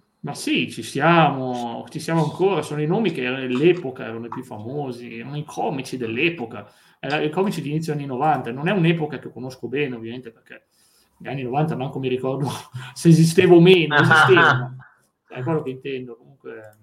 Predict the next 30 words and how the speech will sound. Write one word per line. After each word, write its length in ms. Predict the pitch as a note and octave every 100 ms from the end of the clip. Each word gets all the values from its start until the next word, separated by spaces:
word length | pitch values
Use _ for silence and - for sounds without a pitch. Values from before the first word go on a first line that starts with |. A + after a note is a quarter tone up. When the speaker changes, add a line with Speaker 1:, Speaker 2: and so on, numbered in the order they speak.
| -
Speaker 1:
interessante, 840 | C#3 D#3 A#3+ - F3+ E3 B2 B2+ -
no, 220 | D3+ -
per 120 | F#3
me 120 | C#4
ci 100 | -
sta 140 | E3 D#3+
ancora, 420 | F3 D#3+ E3 C3
però 140 | F3
inizi-, 240 | E3 C#3+ -
sono 220 | - C#3
già, 120 | C3+
è 100 | C3
già 120 | B2+
la 80 | D3+
quarta 240 | D3+ D3+ C3
volta 220 | C#3 C3+
che 80 | -
ti 80 | _
fanno 160 | C3
un 60 | B2+
film 160 | C#3 C3+
del 160 | D3+
genere, 320 | C3 C#3+ B2+ A2+
un 80 |
po' 120 | A2+ G2+
buoni 260 | A#2+ C3
anche 180 | A2 A#2
stufarti, 600 | - A2+ A#2+ C3 G#2+ -
penso, 440 | - A2+ G#2+ -
eh. 120 | A#2